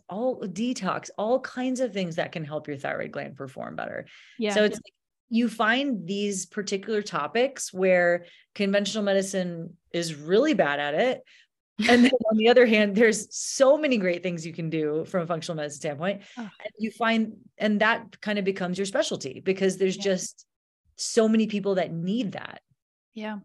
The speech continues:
Speaker 2: I, I think we should pause and give a shout out to the thyroid gland. And because you are
Speaker 1: <laughs>
Speaker 2: expert on it and we both have had some experience with, like, helping patients with it, I'd like you to tell us why it's so important. We have a lot of listeners here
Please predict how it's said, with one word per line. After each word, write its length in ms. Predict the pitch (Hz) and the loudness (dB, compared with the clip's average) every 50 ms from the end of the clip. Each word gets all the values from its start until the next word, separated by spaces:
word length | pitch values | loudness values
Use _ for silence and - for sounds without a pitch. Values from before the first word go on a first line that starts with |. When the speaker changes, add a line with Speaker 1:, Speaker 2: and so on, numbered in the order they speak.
| _ _ - - - - - - _ - | _ _ -20 -20 -20 -20 -20 -20 _ -4
Speaker 2:
I, 180 | - 262 254 - - | 0 0 0 0 -2
I 60 | 262 | 0
think 200 | - 285 269 262 | 4 6 6 6
we 100 | 262 247 | 6 4
should 200 | 220 - 226 190 | 2 2 0 -2
pause 320 | - - 190 190 185 175 190 | 0 0 0 0 0 0 -2
and 80 | 185 | -2
give 160 | 175 185 175 | -2 -4 -4
a 80 | 175 175 | -2 -2
shout 240 | - - 190 175 175 | 0 0 0 0 0
out 140 | 175 175 - | -2 -2 -4
to 80 | - | -6
the 120 | 180 190 185 | -6 -6 -2
thyroid 380 | - 185 170 170 170 175 180 | -2 0 0 0 0 0 0
gland. 360 | 170 180 170 170 165 170 170 - - | 0 0 0 0 -2 -4 -4 -4 -2
And 260 | 208 202 196 196 - - 254 208 | 0 0 0 -2 -2 -4 -2 0
because 420 | - 233 - - 247 233 233 214 | 0 0 0 2 2 4 6 6
you 160 | 247 220 214 208 | 6 6 8 6
are 280 | 208 208 202 196 175 - - | 8 8 8 8 6 4 2
Speaker 1:
<laughs> 80 | - | 0
Speaker 2:
expert 420 | 240 254 254 - - - 277 247 226 | 2 2 2 0 0 4 4 6 6
on 200 | 202 196 196 196 | 6 6 6 6
it 180 | 196 226 254 | 6 4 4
and 400 | 254 226 214 214 214 220 226 220 | 4 4 6 6 8 8 8 6
we 320 | 220 226 208 214 214 214 220 | 6 4 2 0 0 0 0
both 400 | 196 214 208 214 220 226 226 - - | 0 0 2 2 2 0 -2 -2 -4
have 300 | 220 196 202 196 196 185 | -4 -4 -4 -4 -6 -6
had 160 | 202 214 196 | -6 -6 -4
some 160 | - 240 226 | -2 0 0
experience 500 | 220 208 - - 214 202 196 202 196 - | 0 0 0 -2 -2 0 0 0 -2 -2
with, 120 | - 190 - | -4 -4 -2
like, 140 | 185 185 180 | -2 -2 0
helping 260 | - 196 - - 180 | -2 -2 -2 -2 -2
patients 380 | - 226 247 240 - 226 208 | 0 0 2 2 2 0 0
with 160 | - 190 180 185 | 0 -2 0 0
it, 100 | 185 - | 0 0
I'd 160 | - 214 226 233 | 0 0 2 2
like 200 | 254 240 - - | 0 0 0 0
you 60 | 262 | 0
to 80 | 247 | 0
tell 240 | 254 - - 240 233 | 0 -2 -2 -2 -2
us 180 | 233 226 - - | -2 -2 -4 -6
why 360 | 214 208 208 214 220 247 254 | -10 -8 -4 -2 0 2 2
it's 160 | 247 220 - | 0 0 0
so 140 | - 208 196 | -2 -2 -2
important. 360 | 190 175 - - 175 160 165 | -2 -2 -2 -2 -2 -2 0
We 80 | 180 208 | 0 2
have 80 | 214 | 2
a 60 | 214 214 | 2 2
lot 320 | 214 214 214 214 226 240 | 2 2 2 4 4 2
of 80 | 240 214 | 2 2
listeners 440 | 196 185 - - 190 180 180 170 | 0 0 -2 -2 -4 -4 -4 -4
here 280 | - 185 170 165 170 - | -4 -2 -2 -2 -4 -6